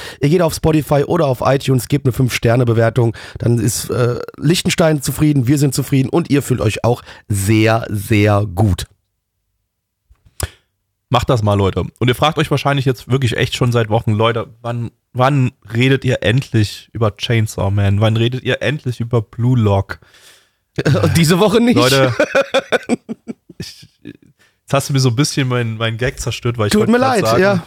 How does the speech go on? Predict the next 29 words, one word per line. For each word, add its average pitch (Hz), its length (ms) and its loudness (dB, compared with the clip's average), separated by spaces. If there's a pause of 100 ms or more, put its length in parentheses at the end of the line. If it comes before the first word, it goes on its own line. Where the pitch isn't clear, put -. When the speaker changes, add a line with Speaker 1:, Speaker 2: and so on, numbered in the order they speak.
(180)
Speaker 2:
ich - 60 -8
wollte 139 160 -2
grad 123 200 0
sagen, 117 360 0
äh, 107 360 0 (240)
ja, 110 240 2
und 101 240 -4
heute 120 200 2
ist 127 140 0
es 113 80 -4
endlich 104 300 -4
soweit. 98 460 -4
Heute 104 180 -2
reden 107 180 -6
wir 107 60 0
über 101 120 0
Urusei 107 340 0
Yatsura. 107 560 0
<laughs> - 40 -20
Aber, - 260 -6 (560)
Speaker 1:
Ja, 131 260 2
Speaker 2:
ähm, 110 80 2
Speaker 1:
gut, 107 180 -2
ja, 104 180 0
sorry, 107 320 -2
Entschuldigung. 92 640 -2 (320)
Speaker 2:
ähm, 110 920 2 (260)
aber 147 180 2
ja, 110 240 2